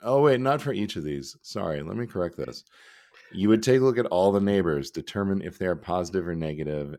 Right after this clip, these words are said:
and then, uh, balance them all out. And if the overall, like, collection of neighbors has a negative, a pen-, a potentially negative effect for your character,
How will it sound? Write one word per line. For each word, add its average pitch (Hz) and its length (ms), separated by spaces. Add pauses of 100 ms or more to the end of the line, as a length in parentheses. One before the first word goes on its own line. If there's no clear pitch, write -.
and 78 320
then, 87 420 (520)
uh, 78 240 (120)
balance 104 420
them 104 160
all 92 200
out. 76 460
And 82 180
if 82 180
the 85 200
overall, 90 960 (460)
like, 76 220
collection 92 540
of 80 180
neighbors 80 520 (100)
has 80 220
a 78 80
negative, 82 640
a 76 80
pen-, 92 220 (180)
a 82 60
potentially 87 440
negative 76 420
effect 76 340
for 76 100
your 69 100
character, 78 480